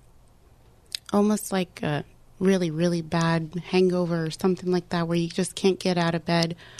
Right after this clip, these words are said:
I'm tired, I'm dizzy, I'm weak. Um, we have a two-year-old, you know, who gets up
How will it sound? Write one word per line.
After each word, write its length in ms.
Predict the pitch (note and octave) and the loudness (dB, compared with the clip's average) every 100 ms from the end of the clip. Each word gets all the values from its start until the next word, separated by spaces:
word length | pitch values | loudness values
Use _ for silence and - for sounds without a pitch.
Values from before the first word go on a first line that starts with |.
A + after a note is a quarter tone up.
| - - - | -20 -20 -8
I'm 160 | - F#3+ | 0 0
tired, 720 | - F#3+ F#3+ F3+ F3+ F3 F3 - - | 0 0 0 2 0 0 -4 -10 -6
I'm 220 | F#3 F3+ E3 | 2 2 2
dizzy, 560 | - F#3 E3+ F#3 F3+ | 2 2 2 0 0
I'm 180 | F3 E3 | 0 0
weak. 480 | E3+ F3+ F3+ - - - - - - - - - | 2 0 0 -8 -20 -20 -20 -20 -20 -20 -20 -2
Um, 480 | F#3 F3 E3+ E3 E3 - - - - - - - - - - - | 0 0 -2 -4 -6 -14 -20 -20 -20 -20 -20 -20 -20 -20 -20 2
we 100 | G3+ | 4
have 180 | F#3+ F#3+ | 4 2
a 60 | |
two-year-old, 680 | F#3+ - G#3 F#3 F3+ F3 E3+ - - - - - | -2 0 2 4 4 2 0 -4 -20 -20 -20 0
you 140 | F#3 | 4
know, 200 | F3+ E3+ | 4 4
who 120 | E3 | 0
gets 320 | F3 F3+ E3+ - | 2 0 0 -2
up 160 | F3 | -2